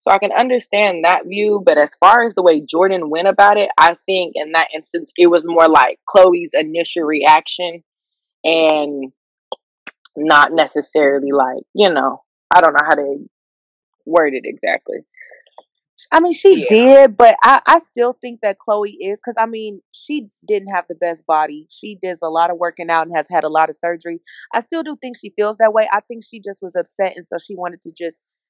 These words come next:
Speaker 2: take a
Speaker 1: Get
Speaker 2: dig,
Speaker 1: at her.
Speaker 2: dig at something that she could. I mean, 'cause I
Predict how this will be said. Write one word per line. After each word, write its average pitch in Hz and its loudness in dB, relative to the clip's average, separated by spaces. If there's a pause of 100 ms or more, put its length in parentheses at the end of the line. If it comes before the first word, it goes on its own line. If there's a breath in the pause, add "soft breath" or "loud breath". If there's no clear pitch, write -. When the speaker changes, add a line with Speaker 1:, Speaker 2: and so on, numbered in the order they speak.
(140)
Speaker 2:
take 208 -2
a 190 -8
Speaker 1:
Get 156 -2
Speaker 2:
dig, - -
Speaker 1:
at 127 0
her. - -12
Speaker 2:
dig 196 0
at 160 -8
something 175 -12
that 151 -10
she 160 -20
could. 147 -8
I 175 0
mean, 190 -14 (280 soft breath)
'cause 240 -2
I 277 4